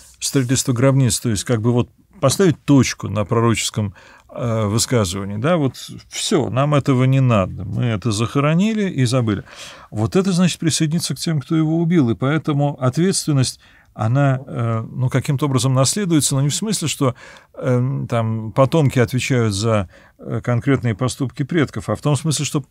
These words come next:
потомки присоединяются, к сожалению, к этому. Да, говорю вам, спросится с этого рода людей. «Горе вам, знатокам закона, вы забрали себе ключи познания и сами не входите, и тем, кто хочет войти, мешаете».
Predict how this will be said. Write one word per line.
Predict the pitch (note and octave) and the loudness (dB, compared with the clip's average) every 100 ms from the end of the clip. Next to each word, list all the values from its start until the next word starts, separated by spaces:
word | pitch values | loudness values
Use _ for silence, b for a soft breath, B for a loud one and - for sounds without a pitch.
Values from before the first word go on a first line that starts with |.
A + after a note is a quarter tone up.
| _ | _
потомки | - B2+ D#3+ C3+ | -6 -2 0 0
присоединяются, | C#3+ C#3+ - D#3+ F3+ D#3 - | -2 -2 -2 0 0 0 -2
к | - | -10
сожалению, | A2+ A2 A2 G2 F#2+ | -6 -2 0 0 0
к | F#2 G#2 | -4 -8
этому. | - F2 E2+ _ _ _ _ - | -8 -12 -12 _ _ _ _ -4
Да, | C3+ A#2+ | 2 2
говорю | A2+ B2 B2 G#2+ | 4 4 4 2
вам, | F#2+ | -4
спросится | - B2 B2 - | -4 0 0 0
с | C3 | -2
этого | C#3+ B2+ | -2 0
рода | A#2+ G#2 G2+ | 0 0 0
людей. | G2 A2+ F#2 B B B B B | 0 -2 -4 B B B B B
«Горе | C3 B2+ F#3+ | 0 4 4
вам, | E3+ C#3+ | 4 2
знатокам | G2+ A#2+ D#3+ E3 C#3 | 2 0 0 0 0
закона, | A2 B2 D#3+ A#2+ | 0 0 0 2
вы | A2+ | 2
забрали | B2+ C#3+ D#3+ | 2 2 2
себе | C#3 C#3 C#3+ | 2 0 -2
ключи | D3+ - D3+ | -2 -2 -2
познания | C3+ A#2+ D3 C3 A2 | -2 0 0 0 0
и | |
сами | A2+ - E3 D3+ | 0 0 0 2
не | B2+ | 0
входите, | - A2+ F#2+ A2 | 0 0 0 -4
и | |
тем, | F2+ B2 | -4 -4
кто | - A#2+ | -4 -6
хочет | - A#2 - F2+ | -2 -2 -2 -4
войти, | G#2+ A2 G#2 - G#2+ - | 0 0 0 -2 -4 -6
мешаете». | - G#2 - A#2+ A2 G#2 - | -8 -8 -8 -10 -10 -10 -14